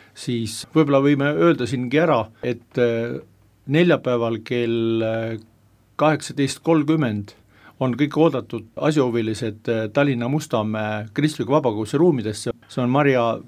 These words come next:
peatuse juures, Mustamäe tee kaheksateist. Ja siis sealt juba järgmised infod on, et järgmisel reede õhtul samamoodi kell kaheksateist kolmkümmend ja, ja laupäeva hommikul kell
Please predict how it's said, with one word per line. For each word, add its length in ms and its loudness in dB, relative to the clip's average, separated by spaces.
peatuse 360 2
juures, 420 -4
Mustamäe 400 -2
tee 100 -4
kaheksateist. 540 0
Ja 140 -2
siis 200 -2
sealt 240 2
juba 200 0
järgmised 480 2
infod 400 0
on, 240 0
et 160 -4
järgmisel 560 2
reede 380 2
õhtul 260 -4
samamoodi 560 0
kell 220 -4
kaheksateist 400 -4
kolmkümmend 500 -2
ja, 180 -2
ja 200 -2
laupäeva 320 2
hommikul 480 -4
kell 220 -4